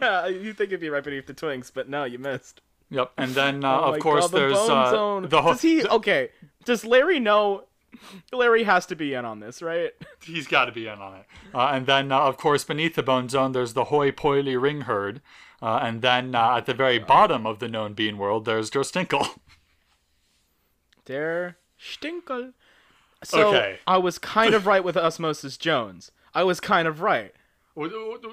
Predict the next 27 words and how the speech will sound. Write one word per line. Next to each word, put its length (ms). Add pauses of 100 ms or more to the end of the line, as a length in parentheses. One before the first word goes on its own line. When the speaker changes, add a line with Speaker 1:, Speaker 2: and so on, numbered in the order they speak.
(380)
Speaker 2:
well, 200
so, 200
okay. 400 (400)
Here's 380
what 120
I 120
meant 260
by 140
your, 460
your 260
sort 260
of 120
one, 400
one 340
off. 440 (340)
Uh, 400 (140)
the, 380
Speaker 1:
Mm-hmm. 160 (300)
Speaker 2:
uh, 500
it's 180
not 280
that 160
they're 180
living 340
on 160
a 60
bean, 480